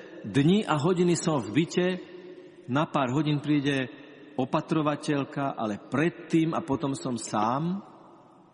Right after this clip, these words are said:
Čo keby som začal myslieť na niekoho, kto je tiež sám?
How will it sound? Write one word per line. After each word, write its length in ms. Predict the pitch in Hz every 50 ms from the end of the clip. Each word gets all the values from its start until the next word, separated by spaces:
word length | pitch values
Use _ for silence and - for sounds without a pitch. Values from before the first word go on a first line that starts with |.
| _ _ _ _ _ _ _ _ _ _ -
Čo 160 | - 151 -
keby 160 | 214 180 143
som 400 | 120 - - 123 113 110 107 98 - - - - - - - - - - - - - - - - - -
začal 400 | 107 120 117 - - 123 117 113
myslieť 400 | 117 117 - - - 117 101 104
na 80 | 107
niekoho, 400 | 110 110 113 110 - 113 104 104
kto 160 | 101 101 107
je 160 | 98 85 - -
tiež 320 | - 117 110 107 - -
sám? 800 | - - - - 101 90 87 80 76 76 76 76 - - - -